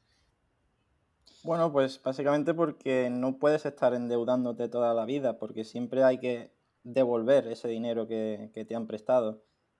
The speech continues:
Y si tienes algún impe-, imprevisto que necesitas, no sé, cambiarle la rueda al coche o cualquier detalle, se puede ir mucho dinero que no tenías previsto y si no tienes ahorro y encima tienes deudas, pues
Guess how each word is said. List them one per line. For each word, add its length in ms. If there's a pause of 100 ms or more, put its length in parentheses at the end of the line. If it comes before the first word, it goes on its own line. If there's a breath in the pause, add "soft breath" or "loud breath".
(120)
Y 180
si 220
tienes 340
algún 240
impe-, 320
imprevisto 1000
que 440
necesitas, 720
no 80
sé, 220
cambiarle 480
la 120
rueda 220
al 100
coche 460
o 160
cualquier 640
detalle, 640 (380)
se 160
puede 320
ir 160
mucho 320
dinero 500
que 120
no 420
tenías 300
previsto 560
y 100
si 140
no 160
tienes 300
ahorro 400
y 100
encima 480 (140)
tienes 280
deudas, 500 (460)
pues 320